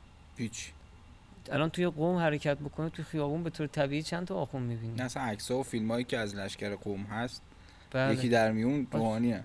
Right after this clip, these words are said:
Speaker 2: چرا به نظرت اینطوری می‌شه؟
Speaker 1: آره، این سانسور از کجا میاد؟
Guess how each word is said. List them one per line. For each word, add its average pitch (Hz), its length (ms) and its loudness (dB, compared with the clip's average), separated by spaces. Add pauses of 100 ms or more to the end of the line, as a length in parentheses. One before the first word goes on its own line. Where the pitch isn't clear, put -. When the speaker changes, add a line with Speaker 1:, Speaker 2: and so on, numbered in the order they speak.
Speaker 2:
چرا 185 360 2
به 180 80 2
نظرت 139 440 0
اینطوری 123 360 -4
می‌شه؟ 113 360 -6
Speaker 1:
آره، 143 180 6
این 131 120 2
سانسور 147 420 2
از 160 120 4
کجا 101 300 -2
میاد؟ 92 260 -6